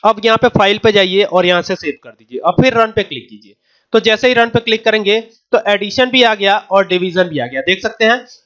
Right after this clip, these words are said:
यहाँ पर हमने ऐड भी किया है और divide भी किया है, दोनों किया है। अगर आप multiply भी करना चाहते हैं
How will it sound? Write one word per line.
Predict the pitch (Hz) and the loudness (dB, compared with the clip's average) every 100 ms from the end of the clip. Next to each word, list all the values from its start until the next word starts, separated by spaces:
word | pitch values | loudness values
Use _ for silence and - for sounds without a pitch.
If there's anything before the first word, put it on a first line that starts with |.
| 165 | -2
यहाँ | 214 | 0
पर | 262 | 0
हमने | 269 277 | 0 0
ऐड | 208 220 233 240 | 0 0 0 -2
भी | |
किया | 262 247 254 | -2 2 4
है | |
और | 262 | 4
divide | 214 196 196 208 | 4 2 2 0
भी | - | -4
किया | 180 147 | -2 0
है, | |
दोनों | 165 180 190 | 2 2 0
किया | 156 127 | -2 -6
है। | 120 _ _ 185 | -6 _ _ -2
अगर | 208 262 | 2 2
आप | 269 254 | 2 0
multiply | 196 185 233 240 226 | -2 -2 -4 -2 -2
भी | 226 233 | -2 -2
करना | 202 196 202 | -2 0 0
चाहते | 196 160 180 | 0 0 0
हैं | 165 180 | 0 0